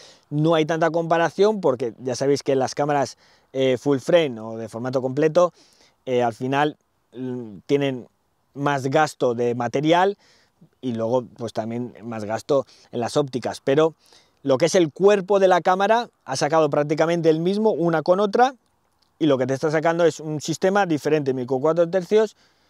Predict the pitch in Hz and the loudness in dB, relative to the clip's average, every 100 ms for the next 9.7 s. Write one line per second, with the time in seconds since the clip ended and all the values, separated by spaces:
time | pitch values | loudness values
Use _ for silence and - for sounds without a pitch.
0 | _ _ _ 131 147 147 - 135 135 143 | _ _ _ -2 0 0 -2 -2 0 0
1 | 143 135 123 120 107 - _ _ _ _ | 0 0 0 -2 -2 -12 _ _ _ _
2 | 143 135 131 156 165 196 185 139 160 185 | 0 2 2 2 2 2 4 2 2 0
3 | 165 139 143 - 98 - 139 147 - - | 0 0 0 -4 -8 -6 -4 -4 -4 -6
4 | 156 165 175 170 170 180 175 233 180 - | -4 -2 0 2 2 0 2 0 0 0
5 | 160 160 160 175 151 127 - 160 170 165 | 0 0 0 0 0 -4 0 2 4 4
6 | 170 185 202 226 - - 139 175 - 143 | 2 0 -2 -4 -6 -6 -2 0 0 0
7 | 147 165 170 143 _ 226 269 262 208 208 | 0 2 0 -2 _ 0 2 4 2 2
8 | 190 175 185 240 - - _ _ _ _ | 2 2 2 -2 -4 -20 _ _ _ _
9 | - 165 185 185 156 151 123 | -4 0 2 2 0 -2 -4